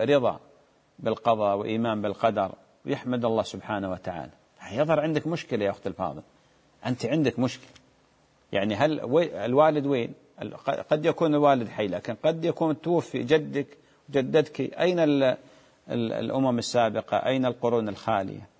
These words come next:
ما في، الموت سيمر على كل أحد. الموت حق، لازم، هذه حقيقة يجب على كل إنسان يجعل نصب عينيه. فيمكن ردة الفعل كانت يعني مفاجئة بالنسبة لك، لكن طيب ما الواجب؟ تقول: "الحمد لله على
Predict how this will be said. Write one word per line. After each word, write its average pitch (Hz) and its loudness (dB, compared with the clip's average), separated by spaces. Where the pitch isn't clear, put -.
ما 160 -4
في، 185 2
الموت 135 2
سيمر 135 0
على 131 2
كل 170 -4
أحد. 156 -2
الموت 139 0
حق، - -4
لازم، 143 0
هذه 135 -2
حقيقة 139 -2
يجب 151 2
على 127 2
كل 165 -2
إنسان 151 2
يجعل 143 2
نصب 147 -2
عينيه. 135 2
فيمكن 151 0
ردة 147 2
الفعل 127 2
كانت 123 0
يعني 107 -2
مفاجئة 117 0
بالنسبة 120 -4
لك، 110 -2
لكن 107 -4
طيب 127 2
ما 151 4
الواجب؟ 110 2
تقول: 123 -6
"الحمد 165 -4
لله 156 2
على 135 2